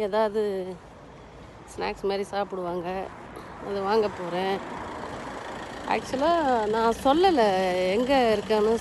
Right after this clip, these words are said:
சொல்லல. நாங்க பிரான்ஸ்ல இருக்கோம், ஃபேமிலியோட தான் இருக்கோம். ஃபேம்-, ஃபேமிலியோட இருந்தாலும் பிரான்ஸ்ல இப்ப இருக்கிற சூழ்நிலை கொஞ்சம் சரியில்லாம தான் இருக்கு. பாருங்க, இன்னைக்கு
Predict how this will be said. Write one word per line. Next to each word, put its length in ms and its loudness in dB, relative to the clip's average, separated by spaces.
சொல்லல. 560 4
நாங்க 200 2
பிரான்ஸ்ல 400 4
இருக்கோம், 420 -2
ஃபேமிலியோட 420 4
தான் 200 2
இருக்கோம். 500 -6
ஃபேம்-, 400 2
ஃபேமிலியோட 460 6
இருந்தாலும் 640 6
பிரான்ஸ்ல 400 2
இப்ப 240 -4
இருக்கிற 300 2
சூழ்நிலை 500 4
கொஞ்சம் 360 4
சரியில்லாம 400 6
தான் 260 8
இருக்கு. 580 4
பாருங்க, 360 4
இன்னைக்கு 260 2